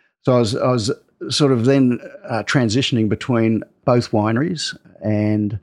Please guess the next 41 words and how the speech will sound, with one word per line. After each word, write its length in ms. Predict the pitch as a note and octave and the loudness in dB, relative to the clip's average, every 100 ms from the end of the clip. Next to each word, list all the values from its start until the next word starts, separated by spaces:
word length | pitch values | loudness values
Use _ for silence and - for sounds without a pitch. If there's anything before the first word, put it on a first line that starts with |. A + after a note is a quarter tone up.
| _ | _
having 260 | B2 A2 | 0 2
a, 140 | A2 F#2+ _ | 0 -4 _
a 80 | A2+ | -2
wonderful 340 | A2 A#2 G2 | 0 0 -2
time, 340 | F#2 G#2 G#2 G#2 | -2 0 2 2
and 80 | |
I 60 | G2 | 0
could 160 | F#2 - | -2 -2
see 180 | G#2+ | 0
a, 120 | G2 F#2+ | 0 0
a, 220 | - G2 - _ _ _ _ _ _ _ _ _ - - | -4 -8 -10 _ _ _ _ _ _ _ _ _ -16 -8
a 40 | C3 | -2
bright 320 | G2+ G#2+ - | 2 2 0
career 260 | G#2 G#2 | 0 0
path 260 | A#2+ A2 E2+ | 2 0 -2
for 120 | - | -6
myself. 400 | F2 E2+ G#2+ C#3+ - - - _ _ _ | -8 -4 -2 -4 -6 -20 -20 _ _ _
So 100 | C3 | 2
I 20 | |
wasn't 240 | C3+ C3 | 4 4
even 120 | A#2 | 4
thinking 240 | A2+ C#3+ C#3+ | 4 2 4
about 200 | G#2+ G#2+ | 2 2
going 240 | G#2+ G#2 | 2 2
home 400 | G#2 G#2 G2 G2 | 4 2 0 -4
when 320 | A#2 A2 G2+ - | -2 0 0 -2
I 80 | G#2 | -8
got 140 | G#2 | -6
a 40 | G2+ | -4
call 220 | - G#2+ | 0 0
from 220 | - G2 | 0 0
Dad, 380 | A2 A2+ G2+ - _ - - | 2 2 0 -8 _ -20 -14
um, 260 | G2 F#2 F#2 | -12 -10 -6
saying 460 | - G2+ G2+ G2+ - - | -2 0 0 -4 -6 -12
that 140 | G2 - _ _ _ _ - | -12 -12 _ _ _ _ 0
Tabilk 240 | A2 G#2+ | 2 2
had 120 | G#2 | 2
a 40 | G2+ | 2
few 180 | A2 | 0
problems. 460 | G#2 A#2 A#2 E3 - _ - _ _ _ | 0 0 0 -2 -4 _ -20 _ _ _
They, 440 | - F#2 A2 A2+ | -14 -6 0 0